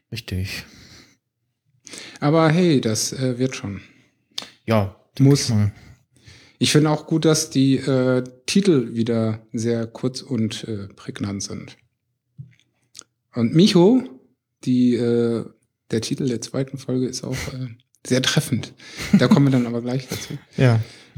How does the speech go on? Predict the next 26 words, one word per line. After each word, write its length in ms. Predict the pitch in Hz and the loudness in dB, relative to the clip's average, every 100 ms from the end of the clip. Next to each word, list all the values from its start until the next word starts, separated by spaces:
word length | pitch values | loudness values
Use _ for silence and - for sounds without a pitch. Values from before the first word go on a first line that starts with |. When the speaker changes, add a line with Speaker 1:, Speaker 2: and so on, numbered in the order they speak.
| - | -4
Speaker 2:
Weil 520 | 117 120 123 113 - | 0 0 0 -4 -10
Folge 400 | - - 165 165 | -6 0 2 2
eins 340 | 135 165 196 - | 2 2 2 2
entwickelt 440 | 156 147 180 180 | 0 0 2 2
sich 180 | 160 147 | 0 -2
ja 120 | 139 | -2
dann 220 | 139 131 | -2 -4
auch, 360 | 120 131 - - | -4 -8 -10 -12
äh, 200 | 117 110 98 - _ _ _ _ _ _ _ | -8 -8 -8 -14 _ _ _ _ _ _ _
sehr 220 | 113 117 110 | -2 -2 -2
interessant. 680 | 117 - - 131 107 - - - | -6 -6 -2 -2 -2 -8 -14 -6
Speaker 1:
Man 460 | 117 120 120 117 | -2 0 -2 -4
stellt 580 | - - 120 131 - - | -4 2 4 2 0 2
den, 400 | 123 120 117 107 | 2 4 2 2
ja, 240 | 107 104 | 4 4
Charakter 560 | 107 - 110 123 - 170 | 2 0 0 0 2 2
vor, 480 | - - 165 160 156 | 2 2 4 4 2
zeigt, 600 | - 117 120 123 - - | 2 4 4 2 0 -4
ähm, 480 | 123 113 117 113 113 | 2 4 4 4 2
denjenigen, 1300 | 110 104 104 104 107 - - 98 - 123 127 117 117 | 2 2 2 0 -2 -6 -12 -12 -2 2 2 2 2
die 120 | 110 | 2
Breaking 380 | 107 107 104 113 | 2 2 4 4
Bad 240 | 107 117 - | 4 2 0
schon 280 | 143 131 | 0 2
gesehen 280 | 127 123 120 | 2 0 0
haben, 520 | 117 117 120 120 117 | 0 2 2 0 -4